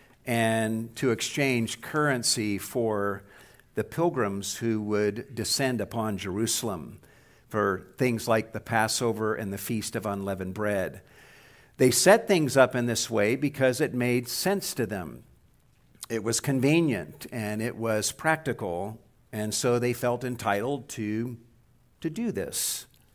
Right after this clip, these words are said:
But it's not hard to imagine how locating all of this commerce and inventory of animals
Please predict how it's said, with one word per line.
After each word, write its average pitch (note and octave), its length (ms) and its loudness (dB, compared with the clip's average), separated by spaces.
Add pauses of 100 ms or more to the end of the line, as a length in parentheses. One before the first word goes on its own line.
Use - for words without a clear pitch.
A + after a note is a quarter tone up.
(680)
But C3+ 100 2
it's D3+ 180 2
not G#3 160 6
hard F#3+ 440 2
to D#3 120 -2
imagine C3 800 -2 (1200)
how C3 500 8
locating D#3 600 8
all D#3 260 8
of D3+ 120 4
this B2 320 0 (100)
commerce C3+ 680 2
and A#2 140 -2
inventory B2+ 880 0
of G2 220 -4
animals B2+ 760 0